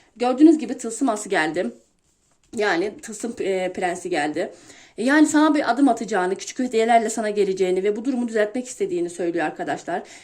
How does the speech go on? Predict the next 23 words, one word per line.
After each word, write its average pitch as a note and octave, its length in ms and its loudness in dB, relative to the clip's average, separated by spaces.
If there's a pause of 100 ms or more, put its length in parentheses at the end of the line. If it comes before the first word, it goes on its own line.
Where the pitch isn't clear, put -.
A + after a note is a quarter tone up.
İçinde C4+ 280 2
yaşadığı, A#3 640 2 (400)
e, G3 460 0
mahkemeden A3 720 0 (340)
sıyrılmış, B3 580 -2
artık A3 360 -6
neyin B3 240 -4 (160)
olduğunu, G3 580 0 (240)
neyin B3 260 4
ne C#4+ 80 4
olduğunun, F#3+ 540 0 (340)
e, G3 180 0
kararını A#3 420 2
verdiğini G#3+ 380 0
söylüyor. F#3 320 0
Etrafındaki A3 640 -4
riyakar, G#3 500 -2 (320)
para A#3 180 2
gö-, G#3 400 2
para A3+ 240 2
canlısı, F#3+ 540 0
açgözlü G3 480 -2
insanlardan F#3+ 760 -4